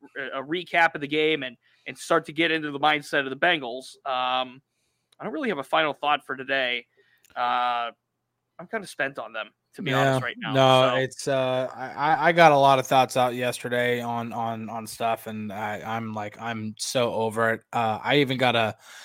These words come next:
Speaker 2: a late question on the George Pickens stuff, uh, in my live cues that was yesterday, but it was this morning. So I gave a very, very <laughs> short answer, and I was like, "Listen, I am,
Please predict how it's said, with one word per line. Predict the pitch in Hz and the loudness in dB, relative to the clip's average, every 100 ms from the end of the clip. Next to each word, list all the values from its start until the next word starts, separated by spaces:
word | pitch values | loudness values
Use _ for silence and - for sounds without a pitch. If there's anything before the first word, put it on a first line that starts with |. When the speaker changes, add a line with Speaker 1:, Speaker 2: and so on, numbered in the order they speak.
| - - | -6 2
Speaker 2:
a | 123 | 4
late | 120 139 131 | 6 4 4
question | - - 135 120 - 120 | -2 0 2 2 -2 -2
on | 117 | -4
the | 113 | -6
George | 107 120 113 | -6 -6 -8
Pickens | - 123 120 113 | -8 -8 -8 -8
stuff, | - - 117 110 - - | -6 -4 -2 -4 -8 -8
uh, | 123 117 113 | -4 -2 -2
in | 117 | -2
my | 113 117 | 0 2
live | 117 113 110 | 4 2 0
cues | - 123 117 113 - - | -4 -2 -2 -2 -2 -2
that | 123 98 | -4 -6
was | 107 | -4
yesterday, | 131 156 - 143 131 | 4 4 4 2 4
but | 123 | 4
it | 120 | 2
was | 113 | 0
this | 110 - | -4 -8
morning. | 135 131 131 | -4 -2 -2
So | 123 120 110 _ - - - - | -4 -4 -4 _ -20 -20 -16 2
I | 160 | 4
gave | 175 165 | 8 8
a | 127 | 6
very, | 139 143 | 6 6
very | 135 131 | 6 4
<laughs> | |
short | 117 - - 170 | 4 0 0 0
answer, | 131 127 123 123 | 0 -2 -2 -4
and | 120 117 | -4 -4
I | |
was | 117 | -6
like, | 110 110 | -6 -8
"Listen, | 110 - 104 | -8 -12 -8
I | 120 | -4
am, | 120 110 | -4 -4